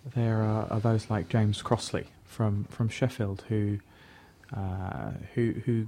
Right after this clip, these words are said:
quizzed Richard once at the Society of Biblical Literature on,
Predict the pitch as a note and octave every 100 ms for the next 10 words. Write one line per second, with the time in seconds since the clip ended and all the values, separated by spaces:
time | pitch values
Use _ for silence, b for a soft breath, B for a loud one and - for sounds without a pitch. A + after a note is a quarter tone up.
0 | - - - C#3 A#2+ - - - _ b
1 | b b b C3 B2+ B2+ G#2 - G#2+ G#2+
2 | F#2 - A2+ G#2+ - A2+ - A2+ - A#2
3 | G#2+ A#2 A2 G#2+ G2+ A2+ A#2 - - G#2
4 | G2 G2+